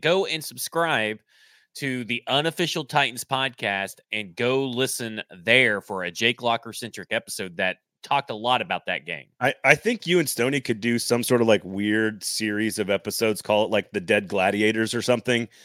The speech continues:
Speaker 2: about, like, former Titans and former Titans games that just need to be relived in very weird and strange ways, good and bad and, and otherwise. So, uh, we'll get to all the weird oddities of, of yesterday, but at the top of the list, of course, are back-to-back block punts in with,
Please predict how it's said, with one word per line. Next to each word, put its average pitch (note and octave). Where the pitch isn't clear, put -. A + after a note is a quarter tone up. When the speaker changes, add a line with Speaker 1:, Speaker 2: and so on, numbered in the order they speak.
Speaker 2:
about, G#2
like, G#2+
former A#2+
Titans A2+
and G2
former A2+
Titans G#2+
games G#2
that G#2
just G2+
need G#2
to G#2+
be G2
relived F2
in F2
very F#2
weird F2+
and E2
strange E2
ways, E2
good C#3+
and A#2+
bad F#2+
and, E2+
and E2
otherwise. D#2+
So, D3
uh, C#3+
we'll F3
get G#3+
to F3
all D3+
the B2+
weird A2
oddities F#2+
of, E2
of G2
yesterday, F#2
but G#2
at C#3
the -
top F3+
of D3+
the A#2
list, C#3
of G#2
course, F#2
are F#2+
back-to-back D3
block A#2+
punts A2+
in A2+
with, A2